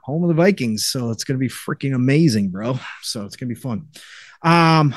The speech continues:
all right, everybody. Uh, awesome show. Chat, you guys were off the charts tonight. Again, thank you all for being here. The discussions,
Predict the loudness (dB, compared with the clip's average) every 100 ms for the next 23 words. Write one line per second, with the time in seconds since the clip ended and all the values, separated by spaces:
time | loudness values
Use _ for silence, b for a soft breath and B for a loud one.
0 | 0 4 6 6 6 4 6 6 4 0
1 | _ 0 2 2 4 4 4 2 2 2
2 | 0 0 2 2 2 -6 -8 -4 -2 -4
3 | -6 -10 -6 -4 -4 -4 -6 -4 -2 -4
4 | -6 -4 -4 -6 0 4 4 4 -2 b
5 | b 4 4 4 -2 0 4 4 2 0
6 | 0 0 0 -2 -4 -6 -4 -4 0 2
7 | 2 -2 -2 -2